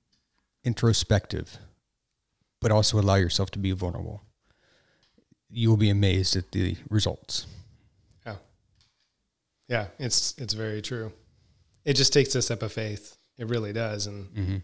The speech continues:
Speaker 2: but
Speaker 1: don't live in fear.
Speaker 2: Yeah, the freedom, it's, it's worth it. I mean, you can't be free if we're not gonna be honest.
Speaker 1: Yep.
Speaker 2: We just can't, so.
Speaker 1: Very true.
Speaker 2: Wow, thank you for doing this for me.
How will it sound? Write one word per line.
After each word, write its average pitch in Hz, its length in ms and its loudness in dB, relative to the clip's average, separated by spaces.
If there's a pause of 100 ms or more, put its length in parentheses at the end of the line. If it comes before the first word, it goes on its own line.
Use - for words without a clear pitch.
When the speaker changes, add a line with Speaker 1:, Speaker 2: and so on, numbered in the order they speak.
(280)
Speaker 2:
but 110 180 -4
Speaker 1:
don't 107 240 0
live 107 160 2
in 101 100 -2
fear. - 300 -4 (200)
Speaker 2:
Yeah, 120 180 -4
the 110 100 -8
freedom, 139 840 0
it's, - 580 -2 (1160)
it's 135 180 -2
worth 117 120 -2
it. - 80 -8
I 131 40 -4
mean, 131 120 2
you 113 60 -6
can't 147 240 0
be 135 120 0
free 127 360 2
if 107 80 -4
we're 117 80 0
not 110 80 -2
gonna 104 120 -4
be 101 120 -8
honest. 113 460 -10 (140)
Speaker 1:
Yep. 98 120 -2 (420)
Speaker 2:
We 120 100 -6
just 98 120 -6
can't, 107 240 -12 (100)
so. 110 260 -12 (640)
Speaker 1:
Very 107 140 0
true. 143 240 0 (1120)
Speaker 2:
Wow, 160 240 4
thank 202 300 4
you 175 60 0
for 156 120 4
doing 185 240 2
this 123 120 2
for 117 120 -2
me. 104 240 -4